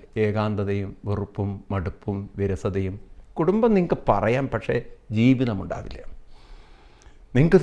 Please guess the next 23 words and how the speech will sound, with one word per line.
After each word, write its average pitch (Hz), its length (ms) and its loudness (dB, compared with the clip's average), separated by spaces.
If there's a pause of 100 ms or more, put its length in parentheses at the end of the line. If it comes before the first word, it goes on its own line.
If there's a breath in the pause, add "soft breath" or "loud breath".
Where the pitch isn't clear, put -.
സന്തോഷമുള്ള 190 760 8
ജീവിതം 113 320 4
ഉണ്ടാവില്ല. - 340 -8 (1040 soft breath)
അപ്പം 190 220 4
മറ്റുള്ളവർക്ക് 214 720 4
സന്തോഷം 165 500 0 (120)
കൊടുക്കാനല്ല 156 840 4
നമ്മൾ 117 260 0
പഠിച്ചത്. 87 500 -4 (420 soft breath)
ഒന്നാമത് 220 340 6
നമുക്ക് 208 240 0
സന്തോഷം 156 500 -2 (100)
കൊടുക്കുവാനും 135 560 2
അറിയില്ല. 87 300 -6 (640 soft breath)
എന്താ 170 300 6
സന്തോഷം 135 520 2
എന്നുള്ളത്? 92 320 2 (720 soft breath)
കുറേ 143 240 4
കളിപ്പിക്കലാണോ, 123 800 2 (280)
ചിരിപ്പിക്കലാണോ, 117 800 2 (600 soft breath)
കുറേ 139 180 6 (100)
തമാശ 127 480 2
പറയുന്നതാണോ? 101 540 0